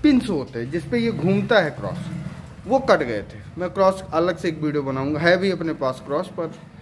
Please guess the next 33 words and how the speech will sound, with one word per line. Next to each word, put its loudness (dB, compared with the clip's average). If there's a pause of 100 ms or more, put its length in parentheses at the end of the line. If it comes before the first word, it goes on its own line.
(440)
अलग 2
से -4
बनाऊंगा 0
तो -14
आपको 0
ज़्यादा 2
समझ -6
में -8
आएगा। -12 (400)
इनमें 4
क्या 4
होता 4
है, 4
जैसे -6
ये -4 (260)
पूरी -4
पुल्ली -2
होती 2
है, -2
इसके -2
अंदर, 2
अ, -8
ऐसे -2
छोटी -4
छोटी -2
रॉड 4
होती -4
है, -8
उनके 0
ऊपर 2
ये 0
घूमता -6
है। -14